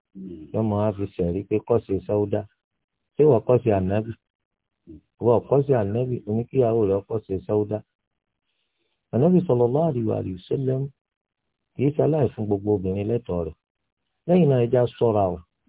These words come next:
Ní tá máa, tá bá máa tún fi ṣẹ̀rí ká gbọ́ yé dáadáa. Kì í ṣe pé Ànábì ń jàǹbá Sáúdà o. Kì í ṣe pé Ànábì pa Sáúdà tù tì o. Kì í ṣe pé Ànábì ò fún lẹ́tọ̀ọ́ rẹ̀ o. Gbogbo ẹ̀tọ́ rẹ̀ nígbà pé. Ṣùgbọ́n òun ní ń fura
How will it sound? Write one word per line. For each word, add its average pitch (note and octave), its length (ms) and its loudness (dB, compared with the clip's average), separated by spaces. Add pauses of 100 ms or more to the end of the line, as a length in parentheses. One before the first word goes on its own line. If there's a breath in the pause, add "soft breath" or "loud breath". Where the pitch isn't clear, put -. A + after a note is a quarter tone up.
(140)
Ní C3+ 120 -2
tá D#3+ 140 4
máa, A#2+ 240 2
tá - 200 0
bá A#2 180 2
máa G#2 200 -2
tún G#2 160 -18
fi G2+ 120 -14
ṣẹ̀rí F#2 300 -6
ká A2+ 140 -6
gbọ́ G#2+ 260 0
yé G#2+ 120 2
dáadáa. F#2 420 -2 (640)
Kì - 140 -6
í D#3 40 0
ṣe F3 100 0
pé F3 100 2
Ànábì D3+ 300 4
ń C3 100 2
jàǹbá A2 380 2
Sáúdà G#2 420 0
o. F2 100 -2 (840)
Kì - 140 -4
í D#3 40 4
ṣe D#3 120 2
pé E3 100 -2
Ànábì D3 300 2
pa B2 180 -2
Sáúdà G2+ 400 0
tù B2 140 -8
tì - 200 -8
o. E2+ 100 -2 (960)
Kì C3+ 40 4
í D3+ 40 2
ṣe E3+ 100 2
pé G3 100 0
Ànábì D#3 280 2
ò A#2+ 120 4
fún B2+ 200 -4
lẹ́tọ̀ọ́ B2 400 2
rẹ̀ G#2 140 2
o. G2+ 80 -2 (800)
Gbogbo B2 380 4
ẹ̀tọ́ A2+ 320 4
rẹ̀ G2+ 120 0
nígbà A#2 360 -2
pé. - 180 -10 (1200)
Ṣùgbọ́n D3+ 320 2
òun C3+ 300 6
ní D3+ 120 2
ń D3+ 140 2
fura C3+ 420 2